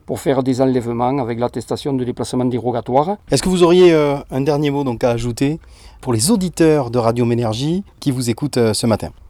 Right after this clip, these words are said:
Speaker 1: Si jamais, euh, vous souhaitez voir, euh, de jolis petits produits à des prix très intéressants, comme d'habitude, le magasin Primo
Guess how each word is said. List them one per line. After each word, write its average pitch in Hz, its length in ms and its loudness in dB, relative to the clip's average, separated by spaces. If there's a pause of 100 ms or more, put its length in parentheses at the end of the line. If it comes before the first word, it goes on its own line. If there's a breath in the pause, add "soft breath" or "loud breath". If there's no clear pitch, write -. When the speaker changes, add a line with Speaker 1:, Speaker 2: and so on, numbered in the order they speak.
(300)
Speaker 1:
Si - 280 -4
jamais, 165 380 8
euh, 131 500 4
vous 151 140 -2
souhaitez 156 420 4
voir, 131 380 2
euh, 123 140 0
de 127 440 0
jolis 151 300 0
petits 147 240 -6
produits 143 340 -2
à 143 60 6
des 135 120 0
prix 156 200 -12
très 139 200 0
intéressants, 135 600 2
comme 151 220 0
d'habitude, 143 420 0
le 156 100 0
magasin 131 380 2
Primo 156 380 -2